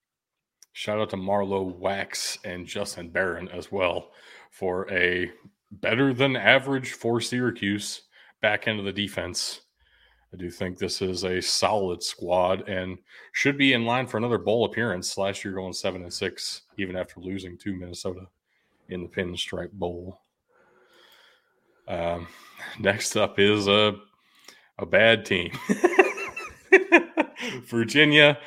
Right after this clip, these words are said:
head coached by Tony Elliott, the former offensive coordinator for the Clemson Tigers, left the same time Brent Venables did for Oklahoma. Tony Elliott went to U V A. And last year is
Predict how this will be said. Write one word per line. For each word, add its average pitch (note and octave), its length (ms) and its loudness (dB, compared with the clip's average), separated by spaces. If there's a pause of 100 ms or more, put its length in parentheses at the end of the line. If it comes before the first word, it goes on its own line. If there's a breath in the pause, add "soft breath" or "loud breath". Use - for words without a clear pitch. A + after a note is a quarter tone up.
(160 loud breath)
head C3 200 8
coached C3 300 6
by A2 240 6
Tony A#2 460 -2
Elliott, A2+ 440 2 (300 soft breath)
the G2 60 -14
former G2+ 360 -4
offensive G#2+ 520 0
coordinator G2+ 600 0 (340)
for G2+ 340 0
the F#2 100 -4
Clemson G2 520 -6
Tigers, G2+ 680 0 (400)
left G#2 240 0
the G2+ 80 -4
same A2+ 240 -2
time G#2+ 300 -4
Brent G#2+ 220 -4
Venables A2 420 -4
did C3 280 0 (200)
for G2+ 160 -4
Oklahoma. C3 560 -2 (280)
Tony G2+ 240 -2
Elliott G2+ 300 0
went G2+ 220 -8
to G#2 300 -6
U G#2+ 260 -8
V C3 260 -6
A. F2+ 380 -4 (920 soft breath)
And G2 420 -2 (200)
last E3+ 440 2
year C3+ 300 4
is G#2 380 -2